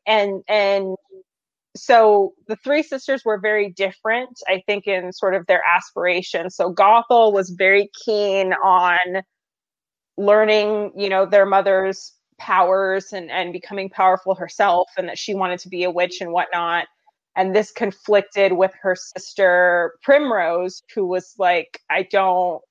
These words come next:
she, you know, she sort of viewed their mother's magical practices as being dark and, and something she didn't want a part of. Um, and then you have the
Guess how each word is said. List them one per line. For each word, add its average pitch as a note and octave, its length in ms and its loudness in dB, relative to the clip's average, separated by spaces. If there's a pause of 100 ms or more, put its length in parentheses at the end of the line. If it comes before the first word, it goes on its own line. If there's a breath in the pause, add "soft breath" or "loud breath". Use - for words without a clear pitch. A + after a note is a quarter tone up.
(360)
she, - 200 -18
you G#3+ 160 -4
know, F#3 120 0
she A#3+ 340 -4
sort A3+ 240 2
of G#3 140 -2
viewed G3+ 500 -4
their F#3+ 160 4
mother's F#3+ 640 -2 (200)
magical F#3 600 -2
practices F#3 640 -4
as E3 220 -4
being E3+ 260 -8
dark C#3 380 -2
and, D3+ 280 -8 (100)
and D#3 440 -10 (560)
something G3 360 -2
she F#3+ 260 -6
didn't F#3 300 0
want D3 260 -2
a - 40 -10 (100)
part E3 220 -2
of. F#2+ 260 -2 (480)
Um, F3 300 0
and F3+ 100 -2
then F3 80 -4
you F#3 80 0
have F#3 120 0
the F#3+ 80 -2